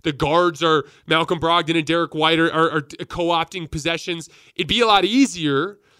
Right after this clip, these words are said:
if you had spot-up shooters around them, and it's like Jason and Jaylen are the only two guys going. It just gets a lot more simple from a rhythm standpoint. We're seeing this in the Denver-Phoenix series. We got Devin Booker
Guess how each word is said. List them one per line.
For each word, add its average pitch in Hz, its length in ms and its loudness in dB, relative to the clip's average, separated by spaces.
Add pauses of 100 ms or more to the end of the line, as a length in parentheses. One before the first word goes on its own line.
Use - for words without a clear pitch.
(220)
if 185 160 0
you 196 120 2
had 170 120 4
spot-up 220 420 -2
shooters 151 440 -8
around 139 300 -2
them, 139 260 0
and 165 100 0
it's 160 160 0
like 156 220 0
Jason 175 400 -4
and 165 100 -4
Jaylen 160 380 -2
are 156 80 2
the - 180 -8
only 165 320 2
two 170 240 -14
guys 147 360 -4
going. 180 420 0
It 139 160 -6
just 160 180 -12
gets 175 160 -2
a 170 60 -2
lot 180 420 -4 (420)
more 180 220 2
simple 208 640 -6
from 165 180 -4
a 147 60 0
rhythm 202 360 -2
standpoint. 143 540 -4
We're 160 60 -2
seeing 233 280 -6
this 226 160 -8
in 214 60 -18
the 202 80 -6
Denver-Phoenix 196 1080 0
series. - 420 -6 (340)
We 170 80 -6
got 180 200 0
Devin 202 300 -2
Booker 175 520 0